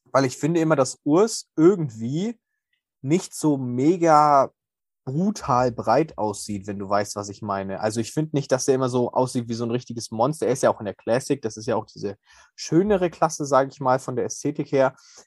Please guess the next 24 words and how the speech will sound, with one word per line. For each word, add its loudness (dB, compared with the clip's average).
Aber 0
ich -4
find, -2
Urs 0
wirkt 0
immer 0
nicht -8
so -6
mega -2
packed. -2
Und -4
da 4
wär's 4
dann 0
interessant, -2
so -6
Kian 0
als -6
kleinen -6
Gegensatz -4
vielleicht -6
mal -8
zu -20
sehen. -12